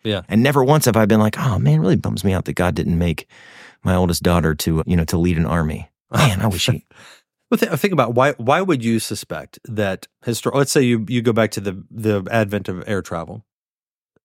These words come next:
Speaker 1: Stereotypically, and I say stereotypes because this was a good thing, you had men flying the plane.
Speaker 2: Yeah.
Speaker 1: And then you had women that were attending to the passengers. Does that not kinda tell you what,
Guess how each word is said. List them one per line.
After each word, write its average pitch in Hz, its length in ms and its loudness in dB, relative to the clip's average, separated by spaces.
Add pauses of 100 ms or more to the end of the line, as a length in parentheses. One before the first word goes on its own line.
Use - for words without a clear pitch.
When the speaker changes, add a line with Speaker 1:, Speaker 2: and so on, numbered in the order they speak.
(100)
Speaker 1:
Stereotypically, 120 1040 0
and 131 120 2
I 135 80 2
say 131 160 0
stereotypes 120 580 2
because 110 320 -2
this 107 180 0
was 101 120 -4
a 101 60 0
good 95 220 -2
thing, 76 360 -6 (680)
you 113 140 0
had 98 420 0 (100)
men 95 340 0
flying 107 360 2
the 92 80 -2
plane. 78 420 -10
Speaker 2:
Yeah. 80 220 -2
Speaker 1:
And 107 160 -2
then 104 80 2
you 101 60 0
had 101 160 -2
women 101 440 2
that 98 300 -2
were 92 400 0
attending 90 640 -4
to 104 160 -4
the 92 220 -2
passengers. 87 680 -6 (600)
Does 117 160 2
that 180 160 -2
not 151 300 0 (360)
kinda 107 380 -4
tell 87 240 -4
you 120 380 0
what, 95 360 -2